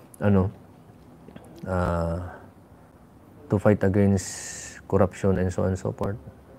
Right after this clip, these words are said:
Uh, fight against, uh, problem in the government. Pero ngayon, according to the balita, ay, eh, nag-iiba. Hmm? So, they are already considered as terrorists.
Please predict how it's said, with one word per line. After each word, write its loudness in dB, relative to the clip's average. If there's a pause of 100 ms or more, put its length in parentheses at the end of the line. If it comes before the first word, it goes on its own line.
Uh, -6 (480)
fight 4
against, 0
uh, -2 (640)
problem 4
in 0
the 0
government. 2 (160)
Pero 2
ngayon, 2 (1300)
according 4
to 2
the 6
balita, 6
ay, 0
eh, 2
nag-iiba. 4 (720)
Hmm? 0 (400)
So, 6
they 8
are 4
already 4
considered 0
as -4
terrorists. -2